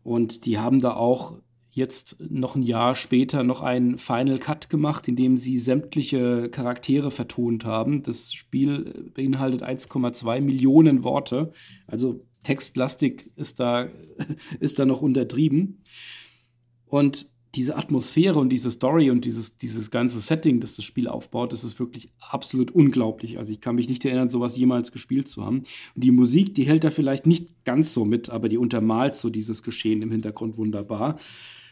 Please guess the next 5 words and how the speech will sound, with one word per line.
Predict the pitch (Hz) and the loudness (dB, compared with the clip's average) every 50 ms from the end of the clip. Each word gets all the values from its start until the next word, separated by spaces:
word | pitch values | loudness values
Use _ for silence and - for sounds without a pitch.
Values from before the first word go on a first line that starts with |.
| _ _ _ _ _ - | _ _ _ _ _ 0
Und | 127 131 135 131 131 - - - _ _ _ _ _ _ _ _ _ _ _ _ _ _ _ _ | 2 2 2 2 0 -4 -10 -14 _ _ _ _ _ _ _ _ _ _ _ _ _ _ _ _
setzt | - - - 151 151 147 - - - - - | -14 -6 -2 -2 -2 -2 -4 -6 -6 -6 -2
so | - 143 135 | 0 0 0
mit | 135 135 139 135 - - | 2 0 -2 -4 -6 -6
dieser | 135 127 113 135 123 120 117 117 113 113 110 | -6 -4 -2 0 0 2 2 2 0 0 -2